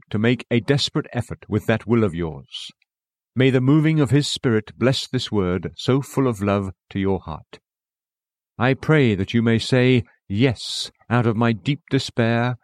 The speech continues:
out of the pit where there is no water, I still cry to you, my God.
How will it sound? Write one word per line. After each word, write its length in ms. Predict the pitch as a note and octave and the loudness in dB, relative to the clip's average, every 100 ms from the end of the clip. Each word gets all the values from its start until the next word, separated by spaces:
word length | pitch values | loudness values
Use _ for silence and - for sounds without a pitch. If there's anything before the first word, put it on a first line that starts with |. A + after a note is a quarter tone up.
| _ | _
out 160 | - G#2+ | -4 -2
of 120 | G#2 | 0
the 80 | A2 | -2
pit 340 | - D3 - - | 0 -2 -2 -10
where 140 | - A2 | -2 2
there 160 | A#2 | 2
is 140 | A#2 G2 | 2 2
no 160 | A#2+ | 0
water, 500 | C3+ A#2+ A2+ A#2+ A#2 A2+ _ _ | 2 2 2 0 -2 -6 _ _
I 100 | A2 | -2
still 440 | A2 - C#3 C#3 | -2 0 2 2
cry 320 | C3+ B2+ B2 B2 | 0 0 0 0
to 160 | A#2 | -2
you, 320 | A#2 B2 A#2 | 0 2 2
my 220 | A2 G#2 G#2+ | 0 -2 -4
God. 320 | F2 D#2 | -6 -10